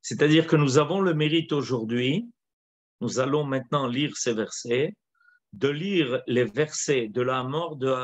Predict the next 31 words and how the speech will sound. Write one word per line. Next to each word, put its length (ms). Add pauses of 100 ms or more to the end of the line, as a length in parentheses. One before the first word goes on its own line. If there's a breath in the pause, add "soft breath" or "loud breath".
(160)
Aaron 480
à 80
Cohen 600 (640)
le 260
jour 460
même 720 (580)
de 680
sa 600
disparition. 1000 (600 soft breath)
Et 60
ce 160
n'est 180
pas 220
une 200
petite 360
chose, 540 (300)
on 120
comprend 440
qu'il 200
n'y 120
a 60
évidemment 480
pas 160
de 180
hasard. 580 (640)
On 180
va, 600 (500)
euh, 580
lire 320
ce 180
Shabbat. 420